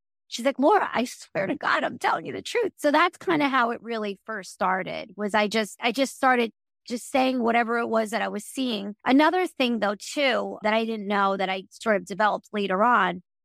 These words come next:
was that I was sitting around and I was kinda waiting for the information to come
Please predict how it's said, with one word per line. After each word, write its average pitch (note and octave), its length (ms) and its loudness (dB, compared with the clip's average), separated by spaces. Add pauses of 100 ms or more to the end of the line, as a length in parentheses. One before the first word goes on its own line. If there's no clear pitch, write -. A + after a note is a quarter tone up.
(120)
was G#3 180 -4
that G3+ 380 0
I A3+ 160 2
was A#3 180 -2
sitting B3+ 380 -4
around A3 300 0
and G#3+ 100 0
I G3 40 0
was G3 120 -8
kinda A3+ 300 -4
waiting A3 400 -2
for G#3+ 160 -6
the G3 140 -4
information G3+ 640 -6
to G3 120 -2
come G3+ 280 -2